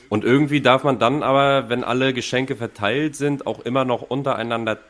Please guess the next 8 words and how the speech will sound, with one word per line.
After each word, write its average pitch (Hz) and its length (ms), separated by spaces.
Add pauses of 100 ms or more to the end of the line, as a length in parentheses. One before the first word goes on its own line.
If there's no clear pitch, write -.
(100)
tauschen 120 500
oder 98 180
dem 98 160
anderen 117 400
was 95 280
wegnehmen. 95 600 (320)
Ehrlich 110 240
gesagt, 123 480